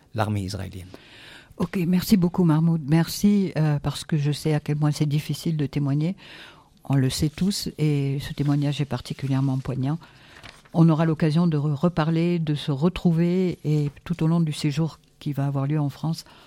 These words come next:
Speaker 2: on, on espère te retrouver dans les, dans les émissions de, sur Radio Galère. Et on y viendra, y compris chez vous, euh, pour interviewer, euh, la famille et pour parler de la situation. Et puis on va passer peut-être une question pour toi,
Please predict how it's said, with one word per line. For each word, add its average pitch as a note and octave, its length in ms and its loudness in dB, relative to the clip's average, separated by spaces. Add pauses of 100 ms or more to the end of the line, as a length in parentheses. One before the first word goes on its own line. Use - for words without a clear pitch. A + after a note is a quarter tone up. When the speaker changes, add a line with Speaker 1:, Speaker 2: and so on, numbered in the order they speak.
(400)
Speaker 2:
on, C3+ 480 0
on D3 100 0
espère C#3+ 380 -2
te - 100 -4
retrouver D#3 680 -2
dans D3+ 180 0
les, C3+ 420 -2
dans D3 160 -2
les D3+ 180 2
émissions D3 380 -4
de, C#3 180 -4
sur B2+ 200 -8
Radio C#3 200 0
Galère. B2+ 380 -4 (1040)
Et - 40 -2
on D3+ 120 4
y D3+ 100 4
viendra, D#3 480 0 (220)
y G3 80 2
compris F#3 340 4
chez F3 160 0
vous, G3 480 0
euh, C#3+ 500 -2 (140)
pour E3 160 -2
interviewer, D#3 760 0
euh, C#3 120 -2
la C#3 100 0
famille D3+ 540 -2
et D3+ 40 -2
pour D3+ 160 -8
parler C3+ 300 -4
de C#3 140 -10 (100)
la C3 80 -6
situation. F#3 540 -2
Et D3+ 160 -6
puis - 160 -4
on C#3+ 60 0
va C#3 100 -2
passer E3 400 -4 (380)
peut-être F3+ 260 0
une F#3+ 280 2
question F#3+ 360 -2
pour E3+ 180 -6
toi, F#3+ 380 -2